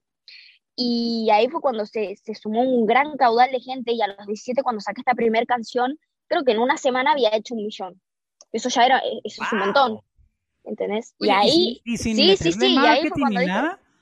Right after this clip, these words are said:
Speaker 2: ¿Eso fue orgánico con tu fanaticada?
Speaker 1: Sí, sí, sí.
Speaker 2: ¡Wow!
Speaker 1: Sí, sí, sí. Y, y ahí fue cuando dije, "¿Qué onda?". Tipo, algo me, algo me, como que algo me decía que ya era el momento, ¿viste?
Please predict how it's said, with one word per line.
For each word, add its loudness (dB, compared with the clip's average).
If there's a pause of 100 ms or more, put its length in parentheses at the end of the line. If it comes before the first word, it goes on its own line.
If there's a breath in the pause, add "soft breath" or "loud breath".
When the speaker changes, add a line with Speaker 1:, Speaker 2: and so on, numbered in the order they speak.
(100)
Speaker 2:
¿Eso -6
fue 0
orgánico -2
con -6
tu -8
fanaticada? -4 (2250)
Speaker 1:
Sí, 0
sí, 0
sí. -4 (180)
Speaker 2:
¡Wow! -10 (340)
Speaker 1:
Sí, -6
sí, -4
sí. -8 (560)
Y, 0 (640)
y 2
ahí 4
fue -2
cuando 0
dije, -6 (720)
"¿Qué 0
onda?". 0
Tipo, -4 (380)
algo -2
me, -4
algo 0
me, -6
como -6
que -4
algo -2
me -2
decía -2
que -6
ya -2
era 4
el -4
momento, -6
¿viste? -4